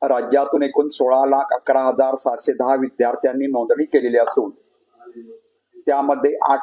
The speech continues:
लाख चौसष्ट हजार एकशे वीस मुले आहेत, सात लाख सत्तेचाळीस हजार चारशे एकाहत्तर मुले आहेत व एकोणीस ट्रान्सजेंडर यांची नोंदणी झालेली आहे.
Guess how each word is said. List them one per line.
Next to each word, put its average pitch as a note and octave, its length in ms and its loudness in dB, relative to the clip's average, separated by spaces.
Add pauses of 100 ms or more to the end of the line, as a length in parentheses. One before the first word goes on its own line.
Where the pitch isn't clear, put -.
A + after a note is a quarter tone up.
लाख C#3 340 0
चौसष्ट C#3 600 -4
हजार C#3 400 2 (260)
एकशे C#3+ 380 -2
वीस D#3 360 -2 (760)
मुले C#3 260 2
आहेत, A#2+ 300 4 (1500)
सात D3 400 -2
लाख D3 360 2
सत्तेचाळीस C#3 600 0
हजार C#3 240 2
चारशे C3 420 -2
एकाहत्तर C#3 520 -2
मुले C#3+ 260 2
आहेत A2 420 0 (1120)
व C#3 140 0
एकोणीस D3+ 640 0
ट्रान्सजेंडर C#3 800 0 (240)
यांची B2+ 340 0
नोंदणी A#2+ 340 0
झालेली A2+ 380 0
आहे. A2 160 2